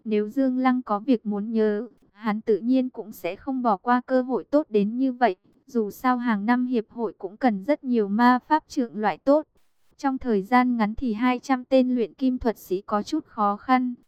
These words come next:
nhưng ngay lập tức điều động một trăm tên thì không có vấn đề gì. Sử dụng một trăm tên luyện kim thuật sĩ đổi lấy bản họa đồ thì tuyệt đối tính toán tốt. Có Dương Lăng hỗ trợ, tiếp theo có thể trọng điểm tìm kiếm ở một vài khu vực.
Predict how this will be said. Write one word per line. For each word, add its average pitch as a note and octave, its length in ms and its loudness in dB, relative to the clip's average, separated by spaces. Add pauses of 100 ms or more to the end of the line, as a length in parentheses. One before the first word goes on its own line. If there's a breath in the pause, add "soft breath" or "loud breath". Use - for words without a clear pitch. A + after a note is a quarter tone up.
nhưng B3+ 280 -2
ngay C4 200 4
lập B3 280 0
tức D4+ 180 -4
điều A3+ 200 2
động F#3+ 240 -2
một G3+ 160 -4
trăm B3+ 240 -2
tên B3+ 260 4
thì A3 180 -6
không C4 260 -6
có G#3 180 -4
vấn G#3+ 260 -2
đề A3 180 2
gì. G3 460 0 (280)
Sử A3 260 -2
dụng F#3 300 -2
một G3+ 180 -6
trăm B3+ 220 0
tên B3+ 300 2
luyện A3+ 180 -2
kim B3+ 260 -2
thuật G#3+ 200 -2
sĩ G#3+ 240 -8
đổi A#3 220 2
lấy F#3+ 260 2
bản A3 240 4
họa G#3 240 -4
đồ G3+ 280 2
thì G#3 160 -6
tuyệt G3+ 280 0
đối G3+ 180 0
tính G#3 260 0
toán G#3 280 0
tốt. D4 260 2 (540)
Có G#3 160 -2
Dương C4 300 0
Lăng B3+ 240 2
hỗ A#3 220 -6
trợ, A#3 300 -2 (260)
tiếp D#4 220 -2
theo C4 200 -2
có G#3 200 -4
thể A#3 200 -2
trọng G3 300 -4
điểm G3 240 -2
tìm G3+ 260 -4
kiếm G#3 260 -2
ở A#3+ 160 -2
một F#3+ 280 -6
vài G3 180 2
khu C4 220 -8
vực. B3 220 0